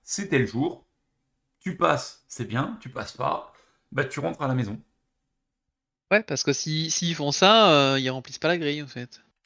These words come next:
Speaker 1: Il y a, il y a une chance qu'ils ne remplissent pas la grille, puisque cette année, on a, euh, trente-quatre, on aura peut-être trente-cinq inscrits,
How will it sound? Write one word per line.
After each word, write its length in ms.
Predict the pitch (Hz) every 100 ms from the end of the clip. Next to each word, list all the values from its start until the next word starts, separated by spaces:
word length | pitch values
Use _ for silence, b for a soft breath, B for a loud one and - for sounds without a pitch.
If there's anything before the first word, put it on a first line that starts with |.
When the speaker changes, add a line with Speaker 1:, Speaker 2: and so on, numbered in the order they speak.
| -
Speaker 1:
Il 280 | 175 123 127
y 60 |
a, 80 | 131
il 100 | 123
y 80 | 123
a 40 |
une 180 | 131 131
chance 320 | - 175 202
qu'ils 140 | - 117
ne 40 |
remplissent 260 | 107 113 -
pas 100 | 139
la 100 | 113
grille, 240 | 127 156
puisque 240 | 127 - - B B B
cette 240 | _ - 104
année, 140 | 131
on 140 | 127 98
a, 240 | 110 98
euh, 60 | -
trente-quatre, 580 | - 104 101 151 160 - -
on 140 | 113
aura 220 | 104 113
peut-être 160 | - -
trente-cinq 500 | - 135 131 135 123
inscrits, 480 | 110 - 180 247